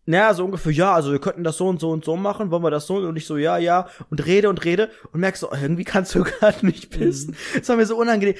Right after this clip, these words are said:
Speaker 1: weil ich musste mega eilig.
Speaker 2: Ja, klar, und
Speaker 1: Wäre,
Speaker 2: dann funktioniert
Speaker 1: wäre
Speaker 2: es
Speaker 1: ich,
Speaker 2: auf einmal
Speaker 1: wäre
Speaker 2: nicht.
Speaker 1: ich allein gewesen,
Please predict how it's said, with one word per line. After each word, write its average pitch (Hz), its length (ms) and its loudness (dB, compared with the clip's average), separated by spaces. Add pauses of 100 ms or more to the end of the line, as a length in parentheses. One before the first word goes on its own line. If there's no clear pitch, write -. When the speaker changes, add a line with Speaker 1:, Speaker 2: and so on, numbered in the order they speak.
(100)
Speaker 1:
weil 226 140 4
ich 165 120 2
musste 247 400 6
mega 226 480 4
eilig. 202 400 2
Speaker 2:
Ja, 233 140 2
klar, 320 260 4
und 240 60 4
Speaker 1:
Wäre, 247 160 8
Speaker 2:
dann 262 100 0
funktioniert 285 400 6
Speaker 1:
wäre 254 80 6
Speaker 2:
es 240 60 4
Speaker 1:
ich, 254 40 4 (120)
Speaker 2:
auf 233 40 4
einmal 180 160 2
Speaker 1:
wäre 254 180 6
Speaker 2:
nicht. 240 100 2
Speaker 1:
ich 233 120 0
allein 226 320 2
gewesen, 180 480 2